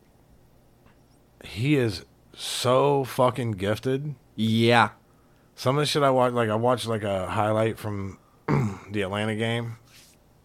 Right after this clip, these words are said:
Speaker 1: He's ridiculous.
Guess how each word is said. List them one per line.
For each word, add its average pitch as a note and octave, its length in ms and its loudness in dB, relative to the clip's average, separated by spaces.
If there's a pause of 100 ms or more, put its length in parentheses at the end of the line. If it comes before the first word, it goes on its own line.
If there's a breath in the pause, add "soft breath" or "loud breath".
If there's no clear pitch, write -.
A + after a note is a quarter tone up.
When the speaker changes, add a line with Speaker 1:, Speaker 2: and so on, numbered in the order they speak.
(1400)
Speaker 1:
He's C3 260 0
ridiculous. A2 680 -2